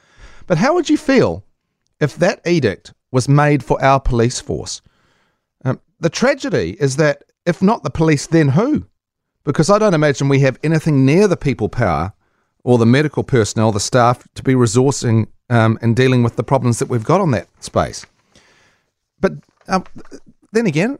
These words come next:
I mean, are we expecting too much of the police? This is not what they're trained for. They're not medical, medical health professionals, mental health professionals.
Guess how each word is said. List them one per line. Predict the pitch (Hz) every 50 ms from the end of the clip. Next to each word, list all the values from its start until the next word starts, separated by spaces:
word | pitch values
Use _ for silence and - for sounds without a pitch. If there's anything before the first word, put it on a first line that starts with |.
| - - -
I | - 220
mean, | 220 220 - - _ -
are | - 202
we | 220 240
expecting | 208 - - 208 175 - 190
too | - - - 202
much | 202 180 - -
of | 175
the | 165
police? | - - 196 233 311 277 - -
This | - - - - 202
is | 165
not | 180 156 -
what | 101 90
they're | - 95 90
trained | - - - 101 95 98 98
for. | - - 202
They're | 220 208 160
not | 143 - -
medical, | 110 107 95 92 - - 110
medical | 117 113 104 92 - 101 92
health | 80 98 85 - -
professionals, | - 98 - - 107 - - 120 127 180 226 - _ _ _ -
mental | 135 139 - 104 95
health | 98 98 98 -
professionals. | - - - 117 123 - 165 180 220 -